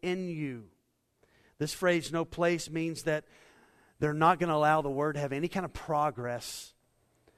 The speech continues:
in their lives. Let me tell you what unbelief will always lead to. It will always lead to an ignorance of who Jesus is.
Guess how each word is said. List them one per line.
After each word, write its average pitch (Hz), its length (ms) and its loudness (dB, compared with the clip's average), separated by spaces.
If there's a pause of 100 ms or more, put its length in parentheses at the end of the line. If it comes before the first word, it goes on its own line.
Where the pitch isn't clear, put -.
(200)
in 127 180 -6
their 123 140 -6
lives. 101 560 -6 (1200)
Let 151 80 -4
me 170 60 0
tell 208 120 6
you 196 60 6
what 175 120 4
unbelief 180 440 2
will 156 100 -2
always 156 340 0
lead 170 240 -2
to. 190 280 0 (840)
It 175 80 0
will 151 140 2
always 165 340 4
lead 165 220 0
to 156 120 -4
an 139 140 -4
ignorance 143 480 -2
of 135 100 -8
who 135 140 -6
Jesus 110 440 -14
is. - 440 -20